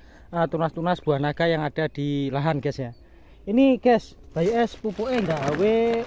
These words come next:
urea, guys. Pakai urea ini. Urea tawon, guys. Ini urea tawon. Urea tawon itu seperti ini, guys. Dalamnya, guys. Nah, tuh dalamnya putih, guys, ya. Dalamnya putih, nggak begitu kelihatannya ini. Nah, ini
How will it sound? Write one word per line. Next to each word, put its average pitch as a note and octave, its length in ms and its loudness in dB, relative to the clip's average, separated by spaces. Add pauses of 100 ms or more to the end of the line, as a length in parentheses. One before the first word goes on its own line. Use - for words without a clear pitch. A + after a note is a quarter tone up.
urea, A3 320 0
guys. F#3 180 0 (300)
Pakai D#3+ 320 -4
urea F3+ 320 2
ini. C#3+ 80 0 (720)
Urea F3+ 320 4
tawon, F3 400 4
guys. C#3+ 240 -4
Ini E3 160 -4
urea E3+ 240 2
tawon. F#3 480 0 (160)
Urea D#3+ 240 -6
tawon F#3 320 -2
itu G3+ 80 -4
seperti F3+ 320 -2
ini, F3 80 0
guys. C#3+ 160 -4 (640)
Dalamnya, D#3+ 400 2
guys. - 320 -2 (160)
Nah, B2 240 -6 (1040)
tuh D#3 160 -2
dalamnya C#3+ 480 2
putih, D3+ 320 0
guys, D#3+ 160 2
ya. C#3 240 0 (760)
Dalamnya C#3 320 -2
putih, F#3+ 480 2 (160)
nggak B2 160 -8
begitu C#3 240 -6
kelihatannya D#3+ 560 -2
ini. D#3+ 160 -2 (1900)
Nah, B2 240 -10
ini A#2+ 160 -8